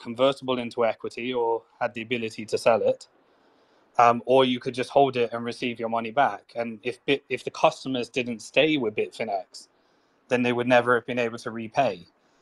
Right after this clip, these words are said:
And if a percentage of them didn't convert to equity because they believed in the future of Bitfinex,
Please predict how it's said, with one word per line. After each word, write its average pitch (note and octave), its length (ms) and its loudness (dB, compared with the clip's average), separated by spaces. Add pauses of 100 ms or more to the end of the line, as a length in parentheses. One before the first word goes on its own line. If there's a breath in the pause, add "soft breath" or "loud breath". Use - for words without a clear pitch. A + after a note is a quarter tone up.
(200)
And A#2+ 100 2
if A#2 120 -2
a C3+ 40 0
percentage C#3+ 640 0
of B2 160 -2
them A#2 280 2
didn't C3 420 0
convert A#2+ 440 2
to A#2+ 180 2
equity A#2 500 -4
because A2+ 440 -4
they A2 120 -2
believed A#2+ 380 -8
in A2+ 80 -8
the G#2+ 80 -14
future C#3 380 -2
of A2 100 0
Bitfinex, G2+ 640 -10